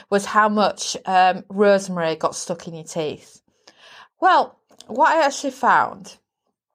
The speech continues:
is that when you pulse the dried rosemary after you've dehydrated it, if you pulse it that tiny little bit more finer, you've still got the great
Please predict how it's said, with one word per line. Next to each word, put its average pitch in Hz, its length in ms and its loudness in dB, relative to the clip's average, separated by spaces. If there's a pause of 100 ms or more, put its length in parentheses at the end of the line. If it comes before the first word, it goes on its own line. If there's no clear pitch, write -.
(380)
is 196 160 -8
that 208 160 -2
when 226 200 2
you 294 100 -2
pulse 185 680 0
the 180 160 -4
dried 190 420 0
rosemary 180 680 0
after - 260 -4
you've 180 160 -6
dehydrated 175 840 0
it, - 440 -4 (360)
if 202 160 -6
you 220 60 -2
pulse 311 360 0
it - 80 0
that - 220 -2
tiny 285 480 -4
little 262 180 2
bit 220 160 -2
more 240 220 2
finer, 226 800 0 (440)
you've 214 180 -6
still 285 240 0
got 247 180 0
the 220 60 -8
great 226 600 0